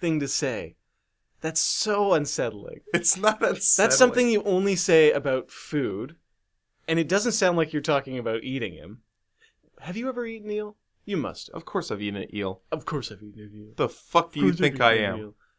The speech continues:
Speaker 1: Well, I mean, there's not a lot of food out here. I assumed at some point you must have.
Speaker 2: I ate it in a restaurant.
Speaker 1: Where did you find a restaurant on this series of oil rigs?
Speaker 2: No, no, it wasn't here on, on the, it was, it was in Vancouver, probably.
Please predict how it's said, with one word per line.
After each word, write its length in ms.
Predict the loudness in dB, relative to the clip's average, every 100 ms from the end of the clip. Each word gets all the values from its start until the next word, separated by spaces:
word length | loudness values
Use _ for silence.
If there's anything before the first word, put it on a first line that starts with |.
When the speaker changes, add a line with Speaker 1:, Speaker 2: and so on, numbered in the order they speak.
| _
Speaker 1:
Well, 120 | -6
I 20 | -4
mean, 140 | -2
there's 140 | -2
not 80 | -2
a 20 | 0
lot 80 | -2
of 100 | -4
food 220 | -6 -4
out 160 | -4 -6
here. 320 | -10 -12 -14 _ _ _
I 60 | -14
assumed 480 | -6 -4 2 2 0
at 80 | -4
some 180 | -8 -8
point 200 | -10 -8
you 80 | -10
must 280 | -12 -12
have. 160 | -14 -14 _ -10
Speaker 2:
I 120 | -2
ate 160 | 0 2
it 100 | 0
in 140 | -2
a 40 | -4
restaurant. 500 | -4 -6 -10 -14 -16 _ _ _ _ _ _
Speaker 1:
Where 480 | -16 -12 -12 -14 -18 _ _ _ _ _ _ _ _ _ -18
did 220 | -14 -10
you 120 | -10 -10
find 360 | -10 -10 -10
a 60 | -10
restaurant 720 | -10 -10 -12 -14 -16 -18 -20 _ _ _ _ -16
on 200 | -12 -10
this 200 | -8 -6
series 540 | -4 -6 -8 -8 -10 -12
of 100 | -10
oil 260 | -10 -10 -14
rigs? 380 | -18 -18 -20 _ 0
Speaker 2:
No, 100 | 4
no, 160 | 6
it 80 | 6
wasn't 320 | 6 4 0 -2
here 260 | -2 -2 -4
on, 160 | -6 -2
on 200 | -2 0
the, 220 | -4 -6 -4
it 80 |
was, 180 | -2 -2
it 160 | 2 2
was 140 | 2
in 100 | 0
Vancouver, 460 | -2 -4 -6 -8 -8
probably. 540 | -4 -4 -6 -12 -12